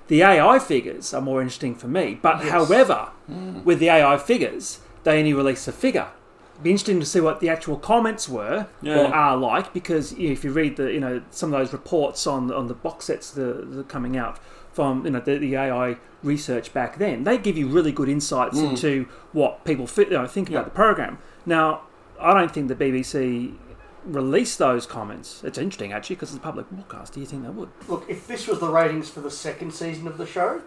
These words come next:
Speaker 1: Mm.
Speaker 3: and it was trying to build itself up as a big part of the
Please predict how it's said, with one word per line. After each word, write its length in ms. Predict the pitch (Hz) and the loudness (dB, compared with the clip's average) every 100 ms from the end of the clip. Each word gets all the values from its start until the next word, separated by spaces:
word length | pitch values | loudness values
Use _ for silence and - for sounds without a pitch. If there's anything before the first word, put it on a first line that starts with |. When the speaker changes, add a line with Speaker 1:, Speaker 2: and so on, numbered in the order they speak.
| - | -8
Speaker 1:
Mm. 220 | 131 107 - - - - | -6 -6 -12 -20 -14 -4
Speaker 3:
and 320 | 160 156 151 | -2 -2 -4
it 140 | 180 156 | -6 -6
was 180 | - - | -10 -12
trying 220 | - 151 143 | -4 -4 -2
to 60 | |
build 180 | 156 147 | -6 -6
itself 220 | - 156 | -6 -2
up 140 | 160 - | -2 -2
as 100 | 147 | -6
a 40 | |
big 360 | 143 156 147 - | -6 -6 -6 -2
part 180 | 151 139 | -2 -2
of 120 | 131 | -6
the 180 | 139 | -10